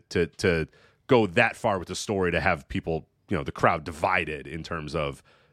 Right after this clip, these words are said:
what show versus the, show A versus show B or whatever. Like, even, even if, like, the long-term plan is to have an Elite versus Punk and F T R match or whatever, or feud or whatever, you, I,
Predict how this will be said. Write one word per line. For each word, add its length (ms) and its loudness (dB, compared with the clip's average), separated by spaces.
what 180 0
show 320 4
versus 360 -2
the, 260 -8
show 260 4
A 120 0
versus 280 -6
show 180 -4
B 220 -4
or 80 -2
whatever. 300 -6
Like, 160 0
even, 180 2
even 180 4
if, 100 0
like, 180 4
the 80 0
long-term 380 2
plan 320 0
is 120 -2
to 120 -2
have 380 -2
an 160 -6
Elite 440 -8
versus 580 -2
Punk 380 -4
and 160 -4
F 120 -4
T 160 -2
R 320 2
match 320 -2
or 40 -2
whatever, 400 -6
or 80 0
feud 380 0
or 80 2
whatever, 380 0
you, 180 0
I, 160 2